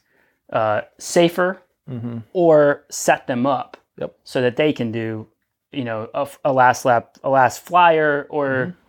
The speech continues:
Speaker 1: or actually a-, as the sprinter, be in good position to,
Speaker 2: Yep.
Speaker 1: to have a wide open road to sprint on.
Speaker 2: Number eight, I love this one.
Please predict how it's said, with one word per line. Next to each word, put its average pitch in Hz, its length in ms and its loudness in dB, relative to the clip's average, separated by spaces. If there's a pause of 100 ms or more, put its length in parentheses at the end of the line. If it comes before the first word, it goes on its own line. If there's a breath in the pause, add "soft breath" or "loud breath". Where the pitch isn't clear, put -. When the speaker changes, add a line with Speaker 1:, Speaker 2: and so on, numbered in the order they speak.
Speaker 1:
or 160 220 4
actually 143 600 0 (340)
a-, - 220 -6
as 131 240 2
the 117 100 -6
sprinter, 135 480 -2
be 120 160 -4
in 117 100 -6
good 113 180 -6
position 110 500 -8
to, - 180 -4
Speaker 2:
Yep. 104 160 -12 (420)
Speaker 1:
to 107 300 -10
have 127 240 0
a 117 60 -2
wide 113 240 4
open 113 240 -6
road 113 180 -2
to 101 60 -12
sprint 120 300 -6
on. - 180 -8 (840 soft breath)
Speaker 2:
Number 226 220 0
eight, 151 220 2
I 165 80 4
love 156 240 2
this 143 200 0
one. 98 260 -10